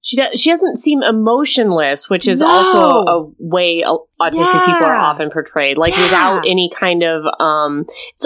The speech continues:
Speaker 1: almost like they're portrayed like sociopaths sometimes. Like,
Speaker 2: Yeah.
Speaker 1: when
Speaker 2: Which
Speaker 1: it's
Speaker 2: is not
Speaker 1: when
Speaker 2: accurate.
Speaker 1: Yeah, full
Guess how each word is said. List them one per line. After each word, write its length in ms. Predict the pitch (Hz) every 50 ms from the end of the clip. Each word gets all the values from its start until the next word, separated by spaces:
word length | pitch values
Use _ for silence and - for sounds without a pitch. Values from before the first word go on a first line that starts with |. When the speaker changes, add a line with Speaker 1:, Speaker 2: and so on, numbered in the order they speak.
| - -
Speaker 1:
almost 360 | 320 381 453 480 453 453 -
like 160 | 339 349 339
they're 100 | 294 269
portrayed 380 | 254 247 240 - - 240 233 233
like 180 | 233 208 185 -
sociopaths 840 | - - - 196 202 277 254 240 233 185 - - 139 127 127 -
sometimes. 520 | - - 139 135 - 403 539 571 622 679 698
Like, 120 | 719 698 679 605
Speaker 2:
Yeah. 340 | 453 330 226 185 165 151 160 - - - -
Speaker 1:
when 200 | - 247 247 254
Speaker 2:
Which 200 | 453 359 415 480
Speaker 1:
it's 100 | 480 453 - -
Speaker 2:
is 60 | - -
not 300 | 269 269 294 320 415 453
Speaker 1:
when 100 | 302 233
Speaker 2:
accurate. 640 | 311 466 494 - - 202 277 294 - - 339 - 65 -
Speaker 1:
Yeah, 540 | - 262 381 494 587 587 571 523 440 -
full 380 | 202 - - - 466 494 539 539